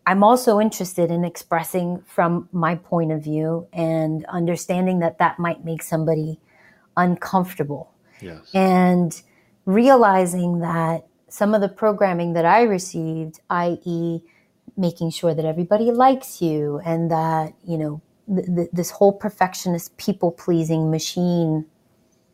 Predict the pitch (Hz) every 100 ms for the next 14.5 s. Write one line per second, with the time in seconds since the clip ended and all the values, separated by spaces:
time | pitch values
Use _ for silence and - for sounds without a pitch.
0 | _ _ _ _ 196 - 254 - 220 190
1 | 185 190 180 - - 208 185 175 240 240
2 | 208 202 202 190 185 185 196 180 175 196
3 | 254 _ _ _ _ - 165 151 196 190
4 | 190 196 _ _ _ _ - 202 240 233
5 | 311 262 233 202 202 196 - 185 - 254
6 | 226 185 - 196 185 175 165 - - -
7 | - 202 185 196 - - 214 202 208 202
8 | 202 254 269 262 233 202 196 - 190 185
9 | 185 175 165 165 165 160 - 160 160 165
10 | _ _ _ _ _ 202 214 226 - 220
11 | 214 202 185 180 170 185 196 - 185 156
12 | - - 180 160 190 180 170 - 170 165
13 | 165 160 156 156 156 - 160 - 156 156
14 | 151 147 143 147 139